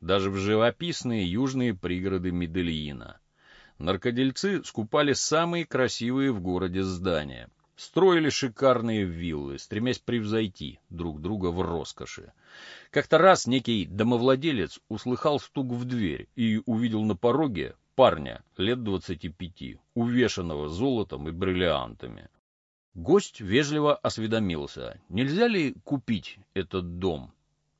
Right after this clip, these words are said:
Отнюдь не желая продавать, да и не приняв парня всерьёз,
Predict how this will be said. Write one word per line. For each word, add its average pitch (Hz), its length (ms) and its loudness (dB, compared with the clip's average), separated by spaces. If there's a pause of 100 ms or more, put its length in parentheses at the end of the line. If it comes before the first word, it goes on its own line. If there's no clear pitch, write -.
(120)
Отнюдь 95 480 -6
не 117 120 2
желая 120 380 4
продавать, 101 800 2
да 98 180 0
и 98 320 0
не 90 240 -2
приняв 90 640 -2
парня 92 340 4
всерьёз, 107 540 -2